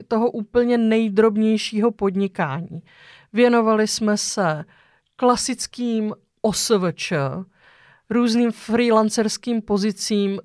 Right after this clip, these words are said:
ve, z takových specifických odvětvích, jako je třeba kultura nebo sport, do určité míry i platformové ekonomice právě v tom druhém projektu,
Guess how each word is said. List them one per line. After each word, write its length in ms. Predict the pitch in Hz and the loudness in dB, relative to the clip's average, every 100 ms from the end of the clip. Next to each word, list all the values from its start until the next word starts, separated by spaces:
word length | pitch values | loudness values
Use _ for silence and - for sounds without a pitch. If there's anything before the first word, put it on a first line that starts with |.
| - | -6
ve, 380 | 185 190 185 175 - | -2 0 0 -2 -6
z 100 | - | -6
takových 380 | 190 208 214 - | -4 -2 -4 -6
specifických 800 | - 196 - 202 196 - 220 202 | -4 -4 -2 -6 -8 -8 -6 -4
odvětvích, 520 | 185 202 190 196 185 | 0 -2 -2 -6 -4
jako 220 | 185 202 | -4 -4
je 80 | 196 | -4
třeba 380 | - 196 185 156 - - _ | -6 -4 -2 -4 -10 -20 _
kultura 520 | 226 214 - 196 185 | 0 0 2 0 2
nebo 240 | 180 180 | 0 -2
sport, 760 | 214 - - 156 117 147 - - _ - - - _ | -4 -6 -2 -2 -2 -6 -12 -20 _ -20 -20 -20 _
do 100 | 226 | 2
určité 460 | 240 - 240 247 247 | 2 -2 -2 2 2
míry 340 | 240 233 233 | 2 2 0
i 140 | - | -2
platformové 800 | 220 208 202 - 233 220 214 226 | -2 0 0 0 -2 0 2 2
ekonomice 800 | - 180 180 160 147 147 - 156 | 0 -4 -2 -2 -2 -6 -4 -4
právě 380 | 165 - 160 165 | -2 0 0 0
v 60 | 165 | -4
tom 200 | 170 156 | -4 -4
druhém 380 | - 165 127 165 | -4 -4 -4 -6
projektu, 720 | 151 143 143 - - 135 | -6 -6 -8 -10 -12 -10